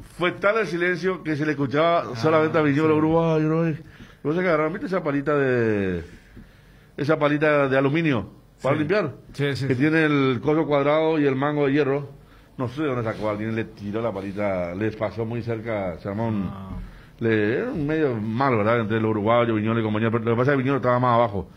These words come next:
Speaker 2: Mm.
Speaker 1: Los uruguayos estaban arriba en el vidrio. Cuando se había habilitado abajo también, ahí
Speaker 2: Sí.
Speaker 1: muy cerca de la gente,
Speaker 2: Mm.
Speaker 1: y nos traga la mampara de vidrio. Y fue, fue un golpe duro. Y después de eso se regalaban las entradas, como estamos
Speaker 2: Claro, porque
Speaker 1: recordando.
Speaker 2: o sea, por eso ellos fueron los protagonistas de que <laughs> después se tengan que entra-, entregar, eh, entradas.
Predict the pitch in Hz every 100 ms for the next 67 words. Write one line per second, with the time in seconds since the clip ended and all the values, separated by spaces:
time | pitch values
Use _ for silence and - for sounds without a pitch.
0 | - - 117 120 120 120 131 123 127 120
1 | 120 123 113 120 120 107 110 123 139 135
2 | 127 131 120 123 120 131 120 107 113 110
3 | 113 127 147 143 135 135 127 117 120 131
4 | 139 101 92 90 - 123 123 135 131 127
5 | 113 131 123 131 127 107 - - - -
6 | - - - - 107 92 131 151 135 110
7 | 92 120 113 113 107 110 120 82 - 180
8 | 196 202 208 214 190 160 135 131 131 113
9 | 104 190 98 - - - _ 104 104 113
10 | 113 196 262 196 131 127 120 107 101 117
11 | 113 127 160 120 90 - 120 113 135 135
12 | 139 139 147 175 190 196 196 208 220 190
13 | 202 208 208 175 220 165 185 190 185 185
14 | 202 175 185 180 180 175 175 165 170 175
15 | 175 165 156 147 147 156 196